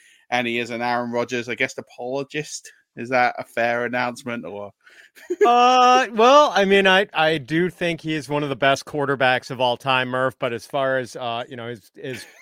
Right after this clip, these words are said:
Speaker 2: personal beliefs and stuff, no, I'm not gonna
Speaker 1: <laughs>
Speaker 2: take any responsibility for that, so.
Speaker 1: But it's Pat Fitzmaurice. Here he is. He's back again. It's good to have you. It's been too long. I'm so glad you're back. And you're here for a milestone, my friend. This is episode number eight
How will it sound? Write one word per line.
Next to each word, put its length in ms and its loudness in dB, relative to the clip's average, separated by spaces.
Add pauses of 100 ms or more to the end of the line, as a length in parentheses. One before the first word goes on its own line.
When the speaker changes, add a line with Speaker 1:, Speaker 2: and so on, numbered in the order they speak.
(160)
Speaker 2:
personal 400 0
beliefs 480 2
and 160 -4
stuff, 260 2
no, 200 0
I'm 100 -4
not 240 -2
gonna 320 -2
Speaker 1:
<laughs> 60 -20
Speaker 2:
take 240 -8
any 140 -4
responsibility 840 -10
for 160 -18
that, 340 -16
so. 280 -20
Speaker 1:
But 100 -10
it's 140 -8
Pat 320 0
Fitzmaurice. 800 2
Here 280 6
he 100 6
is. 300 4
He's 160 -10
back 300 2
again. 320 2
It's 160 -10
good 160 -10
to 80 -4
have 100 -2
you. 40 -4
It's 80 -14
been 100 -12
too 200 -8
long. 320 -2
I'm 180 -6
so 220 -6
glad 300 -2
you're 100 -10
back. 280 -2
And 580 0 (420)
you're 100 -10
here 100 0
for 160 -6
a 20 -6
milestone, 460 -4
my 100 -6
friend. 260 -8
This 200 -12
is 120 -18 (120)
episode 560 -10
number 400 -8
eight 240 -6